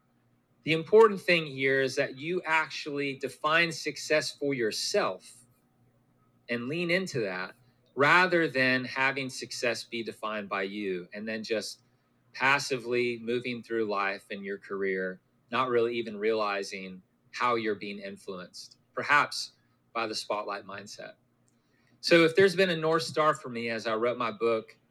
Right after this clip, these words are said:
um, which I am so pumped, like, you guys, you're getting a copy. How fun is that? <laughs> Um, if there's been a North Star for me, it's this quote. Albert Schweitzer said, "I don't know what your destiny will be.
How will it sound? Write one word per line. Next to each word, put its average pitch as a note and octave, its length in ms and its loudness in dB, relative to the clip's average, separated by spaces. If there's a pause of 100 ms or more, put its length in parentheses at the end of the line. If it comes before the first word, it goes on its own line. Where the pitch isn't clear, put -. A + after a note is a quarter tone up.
(460)
um, G#2+ 320 -4
which A#2+ 220 -2
I C#3+ 140 2
am C3+ 160 0
so C3 260 4
pumped, A#2+ 400 0
like, G#2+ 180 -6
you D#3 80 -8
guys, D#3+ 320 2
you're E3 80 -2
getting F#3+ 200 2
a F3+ 60 2
copy. G3+ 440 2
How A3 160 0
fun C4+ 180 2
is B3 140 2
that? C4 320 4 (240)
<laughs> E3+ 560 -4 (160)
Um, D3+ 400 4
if C3 100 -16
there's F#3+ 240 4
been F3 160 4
a E3 40 0
North D#3+ 260 2
Star D#3 280 4
for C#3 160 -4
me, B2 460 -4
it's A#2+ 160 -4
this C3 200 -4
quote. C3 360 2 (180)
Albert D#3 340 2
Schweitzer C#3+ 380 2
said, A2 340 -2
"I D3 140 0
don't F3+ 200 0
know F3 180 4
what D#3 160 2
your D#3 140 2
destiny C#3 540 -2
will A#2+ 200 -4
be. F2+ 280 -14